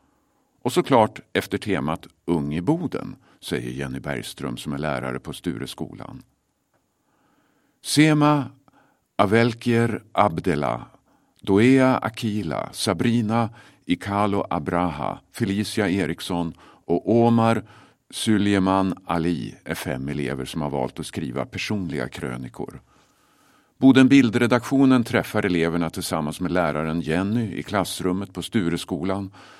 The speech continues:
för att prata om arbetet samt ta bilder till krönikorna. Det är roligt att de får sina texter publicerade.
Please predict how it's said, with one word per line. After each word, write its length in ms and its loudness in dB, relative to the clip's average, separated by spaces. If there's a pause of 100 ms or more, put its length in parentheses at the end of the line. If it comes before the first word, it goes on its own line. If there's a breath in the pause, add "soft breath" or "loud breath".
för 120 0
att 120 0
prata 360 4
om 120 2
arbetet 680 -2 (180 soft breath)
samt 280 -4
ta 100 0
bilder 580 0 (240 soft breath)
till 360 -8
krönikorna. 680 -8 (1400 soft breath)
Det 100 0
är 80 6
roligt 380 0
att 120 2
de 120 4
får 140 -2
sina 240 0
texter 420 -4
publicerade. 840 -4